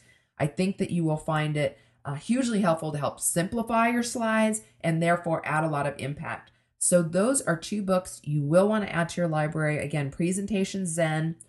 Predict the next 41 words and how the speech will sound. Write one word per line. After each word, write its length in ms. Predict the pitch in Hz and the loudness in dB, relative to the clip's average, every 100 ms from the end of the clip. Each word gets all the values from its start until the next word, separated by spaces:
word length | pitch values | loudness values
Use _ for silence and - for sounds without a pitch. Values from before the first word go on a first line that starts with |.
| _ _ - | _ _ 0
and 220 | 170 196 | 4 4
Slideology. 800 | 202 190 175 170 156 160 156 156 - | 0 -2 0 2 2 0 -2 -2 0
I 160 | 165 | 0
have 160 | 196 185 | 0 0
them 140 | 175 | 0
both. 160 | 151 143 | -2 -2
They're 100 | 139 | -2
both 260 | 165 170 | 0 -2
beautiful 360 | 165 160 160 131 | 0 0 0 -2
books 360 | 135 135 - - | 0 -2 -4 -6
as 200 | 127 135 | -4 -4
well. 440 | 139 147 135 131 - _ _ - | -2 0 0 -2 -6 _ _ -2
And 220 | 151 147 | 0 2
they 80 | 151 | 0
will 280 | 147 160 | 2 2
really, 640 | 170 175 240 254 240 208 190 | 4 2 4 4 4 2 2
I 140 | 151 | 0
hope, 280 | 160 208 262 | 0 0 0
transform 560 | - 196 170 - 170 165 | 0 -2 -2 -2 -2 -2
the 100 | 151 | -2
way 140 | 147 | -4
you 120 | 143 | -6
think 240 | 135 180 214 | -4 -6 -2
about 260 | 214 214 | 0 0
slides 380 | - 196 185 180 | 0 2 2 2
and 200 | - 147 | -2 -2
therefore 480 | 151 180 - 165 147 | 2 2 2 -2 -2
will 140 | 139 | -4
transform 840 | 139 160 139 - - 156 151 147 156 - _ - | -6 -6 -6 -8 -4 -2 0 -2 -4 -12 _ -6
your 320 | 147 175 185 | 2 6 6
presentations. 1000 | 180 165 151 139 139 139 143 131 117 120 _ _ _ | 4 -2 -2 -4 -6 -4 -4 -6 -8 -12 _ _ _
Great 260 | 180 196 - | 4 4 6
books. 460 | 165 143 - - - | 4 4 -2 -8 -2
Add 180 | 147 165 | 0 0
them 100 | 165 | 0
to 120 | 175 | -2
your 100 | 156 | 0
library. 420 | 143 135 135 135 | 2 0 0 -2
You 140 | 131 | -2
will 220 | 127 127 123 | -4 -4 -4
not 440 | 127 131 127 - | -4 -4 -4 -10